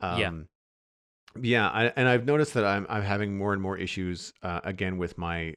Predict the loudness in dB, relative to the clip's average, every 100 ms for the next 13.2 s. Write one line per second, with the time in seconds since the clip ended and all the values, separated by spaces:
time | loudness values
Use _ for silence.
0 | _ -6 -4 -4 -6 -10 -6 0 2 0
1 | -2 _ _ -12 -2 2 2 -2 -10 _
2 | _ _ _ -4 0 -2 -2 0 2 2
3 | 2 0 0 0 0 0 0 0 0 -2
4 | -2 -2 -4 -4 -10 -4 -2 -2 -4 -4
5 | -2 0 0 2 2 0 -2 -6 -2 -2
6 | -2 -4 -8 _ _ -4 0 2 2 0
7 | -2 -10 _ _ _ -4 -2 0 0 -2
8 | -6 _ -4 -2 -2 -4 -6 -8 -14 -10
9 | -6 -4 -4 -6 -6 -10 _ -10 -6 -4
10 | -4 -6 -4 -4 -4 -4 -6 -6 -10 -8
11 | -2 0 0 -4 _ -2 0 0 0 -4
12 | -2 0 -2 -4 -8 -8 -2 -2 -2 -4
13 | -10